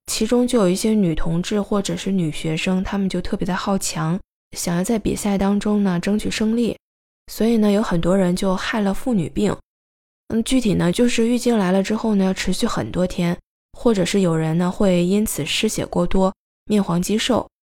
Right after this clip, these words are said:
那所以呢，学校就针对这个情况出了一个决定：所有女同学如果在月经期间的话，给假三天，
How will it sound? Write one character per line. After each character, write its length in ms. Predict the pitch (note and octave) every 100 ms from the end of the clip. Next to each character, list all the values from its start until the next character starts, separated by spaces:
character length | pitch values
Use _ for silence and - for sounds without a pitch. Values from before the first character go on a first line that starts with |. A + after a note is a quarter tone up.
| _ _ _ _ _
那 80 | B3
所 220 | A#3+ G#3+
以 160 | A#3+ A#3+
呢， 180 | F#3 F3+
学 160 | -
校 240 | F3+ G#3+ G3
就 140 | G3
针 220 | F#3+ G#3+
对 120 | G#3+ G#3
这 120 | G#3
个 100 | G3
情 260 | - E3
况 280 | E3 G#3 F#3+
出 240 | F#3 - G#3
了 80 |
一 80 | F#3
个 100 | G3
决 220 | F#3+ D#3+
定： 180 | E3 A3+ - _ _ _ _ _ -
所 140 | G#3+
有 100 | A#3+
女 160 | B3 D#3+
同 240 | - F3
学 180 | - F3
如 140 | F3
果 140 | F#3+ F#3
在 180 | F3+
月 160 | F3+ G3
经 180 | F#3 F#3
期 200 | - F#3
间 200 | G3 F#3+
的 120 | F3
话， 340 | - E3+ D#3+ D#3+
给 140 | C#3
假 220 | C#3 F3
三 200 | F3 F3+
天， 300 | F3+ F#3 F#3